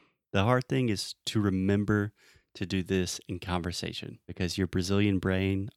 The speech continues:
automatically thinks, like, "Ooh, I, <laughs> I just don't wanna close my mouth. I wanna say, uh,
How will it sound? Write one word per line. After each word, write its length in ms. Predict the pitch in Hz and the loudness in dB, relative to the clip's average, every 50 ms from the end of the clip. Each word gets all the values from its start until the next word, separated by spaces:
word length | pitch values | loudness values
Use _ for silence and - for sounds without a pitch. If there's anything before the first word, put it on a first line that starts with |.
| _ - | _ -2
automatically 640 | - 92 95 92 98 92 92 90 87 90 - 98 92 | 2 2 4 4 2 2 0 -2 -2 -4 -4 -6 -6
thinks, 560 | - - 92 90 104 - - - - - - - _ _ _ _ _ _ _ _ _ _ _ | -4 -2 -2 -4 -4 -6 -8 -10 -10 -10 -10 -14 _ _ _ _ _ _ _ _ _ _ _
like, 100 | - 82 - - | -18 -14 -8 -4
"Ooh, 380 | 82 87 87 87 87 82 82 80 | -2 0 0 0 0 -2 -2 -2
I, 260 | 78 78 80 82 85 - | -2 -2 -2 -4 2 4
<laughs> 260 | 139 127 - 120 110 - | 4 6 6 4 2 0
I 100 | 92 82 | 0 -2
just 220 | - 85 82 - | -4 -6 -6 -6
don't 140 | - 82 80 - | -6 -6 -6 -6
wanna 140 | 85 82 | -8 -8
close 220 | - - 92 85 - | -6 -4 -4 -4 -4
my 100 | 98 95 | -4 -4
mouth. 420 | 104 123 135 139 131 131 127 - | -2 -2 -2 -2 -2 -2 -2 -2
I 80 | 101 92 | -2 -2
wanna 180 | 92 90 92 | -2 -2 -4
say, 320 | - - 92 87 85 87 87 - - - - - - - - - - | -4 -4 -4 -4 -4 -6 -8 -12 -16 -18 -16 -16 -18 -18 -16 -8 -6
uh, 360 | 87 82 82 80 80 78 80 | -4 -4 -4 -4 -6 -6 -8